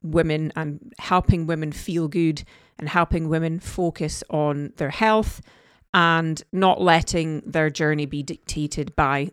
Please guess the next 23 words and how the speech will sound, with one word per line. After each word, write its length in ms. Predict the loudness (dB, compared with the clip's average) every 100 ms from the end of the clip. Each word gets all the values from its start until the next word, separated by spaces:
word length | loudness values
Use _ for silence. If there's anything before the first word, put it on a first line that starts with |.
| -8
the 140 | -4
likes 360 | -2 -2 -4 -10
of 160 | -8 -10 -12 -14
scale 380 | -10 -4 -2
weight. 360 | -2 -6 -8 -14 _ _ _ _ _ _ _ -14
Secondly, 800 | -4 0 0 0 0 2 4 4
a 120 | 0
chat 340 | -2 0 0 0
that 100 | -4
I 100 | -4
had 440 | -2 0 0 -4 -4
with 420 | 0 0 -4 -14 _ _ _ _ _
a 80 | -2
fifteen-year-old 960 | 2 0 0 -2 -2 0 0 -2 -4 -2
girl 340 | -2 -2 -6 -12 _ -8
who 280 | 0 0 0 -2
approached 480 | -2 0 0 -2 -6
me 120 | -6
for 200 | -4 -6
help 400 | -4 -2 -2 -4
with 220 | -6 -4
her 120 | -4
goals. 500 | -4 -2 0 0 -2